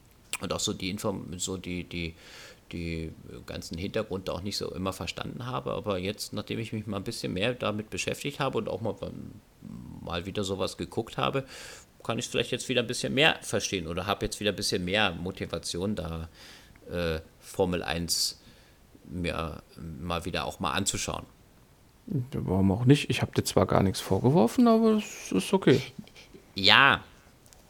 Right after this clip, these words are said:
Speaker 1: aber,
Speaker 2: Hä? <laughs>
Speaker 1: ähm, jetzt pass auf,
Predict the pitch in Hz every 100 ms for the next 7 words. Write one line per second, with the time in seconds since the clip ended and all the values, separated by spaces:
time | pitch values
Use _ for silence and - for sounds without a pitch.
0 | - - 95 95 113 127 185 - - 311
1 | 294 285 - 254 - - - 135 - 180
2 | 214 151